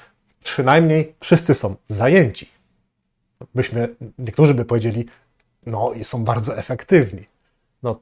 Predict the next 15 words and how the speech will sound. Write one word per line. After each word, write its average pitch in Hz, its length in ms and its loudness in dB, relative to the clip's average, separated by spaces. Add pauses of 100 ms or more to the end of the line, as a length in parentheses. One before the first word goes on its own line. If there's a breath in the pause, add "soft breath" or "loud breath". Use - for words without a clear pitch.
to 120 180 -4
ta 123 240 0
definicja 127 360 0
efektywności 117 560 -4
tu 110 80 -10
się 117 180 -10 (100)
może 113 340 -2 (260 soft breath)
różnić. 110 440 0
W - 80 -20
szczególności, 156 800 2 (520 soft breath)
e, 120 200 2
w - 40 -4
firmach, 120 720 -2
e, 120 100 0
produktowych. 113 680 -2